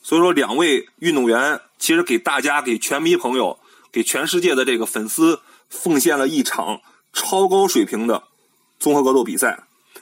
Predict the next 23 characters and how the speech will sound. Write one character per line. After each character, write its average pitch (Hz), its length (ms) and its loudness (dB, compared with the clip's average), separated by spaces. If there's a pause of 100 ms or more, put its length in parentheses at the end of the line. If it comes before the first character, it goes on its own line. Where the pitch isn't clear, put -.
(180)
在 123 200 -2
女 135 280 0
子 156 200 0
这 127 160 4
个 110 80 0
级 113 240 -4
别， 107 320 -2 (360)
可 180 240 0
以 170 120 4
说 156 220 2
是 131 320 0 (180)
前 147 260 -2
无 170 100 4
古 107 200 -2
人、 110 300 0 (320)
史 - 340 -2
诗 202 180 0
级 120 180 -2
的 117 200 0
这 131 100 0
场 113 160 -4
比 101 100 -4
赛。 104 260 -6